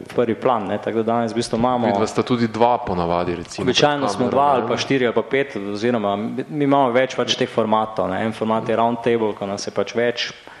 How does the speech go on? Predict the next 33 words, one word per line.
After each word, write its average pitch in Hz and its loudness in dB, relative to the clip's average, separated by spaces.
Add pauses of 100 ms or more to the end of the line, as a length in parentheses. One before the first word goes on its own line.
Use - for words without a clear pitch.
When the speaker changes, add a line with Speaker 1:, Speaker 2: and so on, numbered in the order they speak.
(180)
Speaker 1:
pa - 0
debatiramo 120 0
o 110 2
določenih 110 0
pač, - -4 (460)
ehm, 104 -2 (1400)
področjih 131 0
znotraj 120 0
tega, 120 2
kar 120 -2
mi 120 2
delamo, 113 0
ne. 110 0
Potem 117 -2
imamo 120 2
običajno 110 -2
debates, 127 -2
ker 117 -2
smo 110 -4
dva, 120 2 (420)
pa - -8
debatiramo 104 -2
pač - -6
o 127 -2
produktih 107 -4
ali 101 -4
pa - -2
o 101 -2
tehnologijah 104 -2
pa - -12
tako 104 -8
dalje, 107 -2
ne. 101 -6